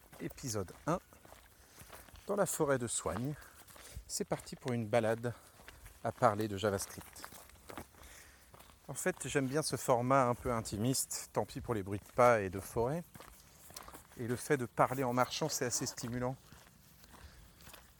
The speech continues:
Un des pères de l'informatique, Aristote, il y a, disons, deux mille cinq cents ans, il avait créé cette, cette grande école philosophique, le lycée, dans lequel on marchait en parlant.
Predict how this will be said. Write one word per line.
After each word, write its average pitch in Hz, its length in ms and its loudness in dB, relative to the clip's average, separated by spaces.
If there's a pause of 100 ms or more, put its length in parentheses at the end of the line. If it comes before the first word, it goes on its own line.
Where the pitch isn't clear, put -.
(400)
Un 208 120 6
des 147 100 4
pères 180 280 6
de 143 60 6
l'informatique, 117 1120 0
Aristote, - 800 4
il 113 60 0
y 107 40 6
a, 92 320 4 (240)
disons, 101 300 -6
deux 107 120 -2
mille 110 160 -2
cinq 117 160 0
cents 107 280 -4
ans, 147 140 2 (920)
il 131 140 4
avait 127 160 4
créé 131 260 2
cette, - 340 0
cette - 240 -6
grande 110 220 0 (260)
école 131 280 2
philosophique, 113 680 -2
le 117 60 2
lycée, 120 420 2
dans 120 120 2
lequel 123 420 2 (680)
on 120 80 2
marchait 123 420 4 (280)
en 127 120 0
parlant. 123 400 6